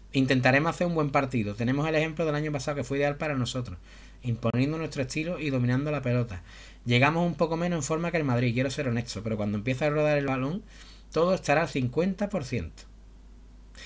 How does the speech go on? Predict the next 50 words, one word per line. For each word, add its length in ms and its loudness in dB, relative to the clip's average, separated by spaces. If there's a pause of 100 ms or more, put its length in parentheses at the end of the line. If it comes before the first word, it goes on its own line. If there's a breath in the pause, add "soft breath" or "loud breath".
(720 loud breath)
Queremos 340 8
disfrutar 260 4
de 20 6
esta 160 2
final, 280 4
que 100 2
es 40 4
lo 80 4
que 140 4
queríamos, 540 4
estar 300 2
en 60 2
el 120 2
primer 220 0
título 280 0
de 80 2
la 60 0
temporada 580 0 (1300)
y 80 -2
estar 140 0
en 80 2
un 60 2
momento 200 2
ideal 160 4
para 120 2
conseguirlo. 520 -2 (520 soft breath)
No, 60 -2
hombre, 180 4
de 60 2
un 60 0
momento 280 -2
ideal, 440 4
yo 400 0 (220)
no 200 2
sé, 180 2
Xavi 300 2
Hernández, 420 4
con 140 2
todo 100 2
el 60 2
respeto 340 2
del 120 4
mundo, 380 2
eh, 200 -6
el 220 0
momento 420 0
del 160 4
Barça 300 2
es 60 -2
bueno, 320 -4